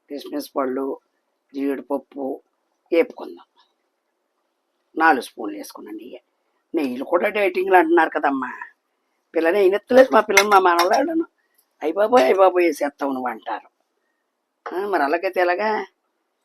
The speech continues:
తినాలి, నెయ్యి ఏమీ ప్రాబ్లం ఏం కాదు. ఇగో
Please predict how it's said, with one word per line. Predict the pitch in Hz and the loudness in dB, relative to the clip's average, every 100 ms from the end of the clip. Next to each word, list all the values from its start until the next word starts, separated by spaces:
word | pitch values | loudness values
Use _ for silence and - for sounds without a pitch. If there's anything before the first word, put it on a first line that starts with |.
| _ _ _ | _ _ _
తినాలి, | 156 170 220 190 | -4 -2 0 0
నెయ్యి | 165 160 | -2 0
ఏమీ | 180 190 | 0 -2
ప్రాబ్లం | 196 180 160 175 185 | -4 -2 -2 0 0
ఏం | 180 170 | 0 0
కాదు. | 147 - _ - _ _ _ _ _ _ _ - | -4 -6 _ -20 _ _ _ _ _ _ _ -10
ఇగో | - - | -8 -10